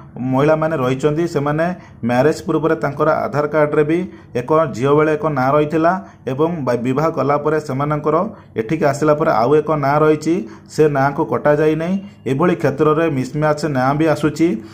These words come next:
ସେଇ କ୍ଷେତ୍ରରେ ସେମାନଙ୍କୁ ରିଜେକ୍ଟ କରିଦିଆଯାଉଛି। ସେଥିପାଇଁ ଦୁଇ ହଜାର ମହିଳାଙ୍କର ନାଁକୁ ରିଜେକ୍ଟ କରିଦିଆଯାଇଛି ବା ତାଙ୍କର ଫର୍ମକୁ କାଟି ଦିଆଯାଇଛି। ଆମର ଏବେ ପ୍ରଶ୍ନ ରହିଲା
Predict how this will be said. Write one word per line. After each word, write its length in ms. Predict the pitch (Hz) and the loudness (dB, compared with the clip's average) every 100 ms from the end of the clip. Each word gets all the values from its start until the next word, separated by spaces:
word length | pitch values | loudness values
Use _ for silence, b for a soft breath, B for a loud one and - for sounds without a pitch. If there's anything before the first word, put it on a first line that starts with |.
| B - | B 0
ସେଇ 180 | 151 160 | 0 2
କ୍ଷେତ୍ରରେ 440 | 165 165 170 175 | -2 -2 0 -2
ସେମାନଙ୍କୁ 540 | - 135 147 151 151 190 196 B B | -2 -2 0 -2 0 0 -2 B B
ରିଜେକ୍ଟ 360 | 127 135 139 - | 0 0 0 0
କରିଦିଆଯାଉଛି। 640 | 165 160 160 156 - - 92 90 101 - _ - | 0 2 4 4 2 -2 -6 -8 -18 -20 _ -4
ସେଥିପାଇଁ 480 | 156 190 175 180 185 | -4 -2 -2 0 0
ଦୁଇ 140 | 139 147 | 2 2
ହଜାର 240 | 151 170 156 | 2 0 -2
ମହିଳାଙ୍କର 520 | 131 147 160 156 156 196 - B 123 | -2 0 0 2 2 0 -4 B -2
ନାଁକୁ 320 | 135 147 185 156 | 0 2 0 0
ରିଜେକ୍ଟ 320 | 131 151 160 | 2 0 0
କରିଦିଆଯାଇଛି 540 | 156 147 160 165 160 165 | -2 0 2 0 0 -2
ବା 100 | 160 | 0
ତାଙ୍କର 340 | 143 131 147 156 | -2 0 0 0
ଫର୍ମକୁ 400 | 135 135 147 170 226 - - | 0 0 0 -2 -2 -4 -4
କାଟି 240 | 156 156 | -2 -2
ଦିଆଯାଇଛି। 500 | 165 165 143 110 98 85 - _ - | -2 0 0 0 -6 -10 -12 _ -4
ଆମର 280 | 131 160 180 | 0 2 2
ଏବେ 160 | 180 190 | 0 0
ପ୍ରଶ୍ନ 280 | 139 135 170 | -2 0 0
ରହିଲା 300 | 170 165 | 2 2